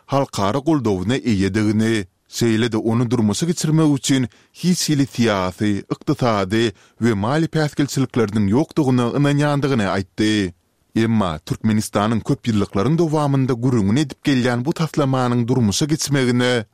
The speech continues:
beýlik ýagdaýlar bilen bir hatarda onu maliýeleşdirmek meselesi hem böwet bolup gelýär. Ýigirmi birinji iýulda Azerbaýjanyň prezidenti Ilham Aliýew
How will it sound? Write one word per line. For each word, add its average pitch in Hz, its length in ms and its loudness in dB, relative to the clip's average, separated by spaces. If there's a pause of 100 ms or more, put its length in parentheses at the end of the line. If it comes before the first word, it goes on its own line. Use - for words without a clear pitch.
(160)
beýlik 110 460 0
ýagdaýlar 147 520 0
bilen 139 200 0
bir 131 60 0
hatarda 127 640 0 (300)
onu 123 220 2
maliýeleşdirmek 131 960 0
meselesi 127 540 0
hem 139 200 0
böwet 135 360 0
bolup 110 240 0
gelýär. 107 560 0 (400)
Ýigirmi 117 320 2
birinji 127 400 2
iýulda 160 560 2
Azerbaýjanyň 107 680 0
prezidenti 147 580 0
Ilham 156 400 0
Aliýew 139 400 2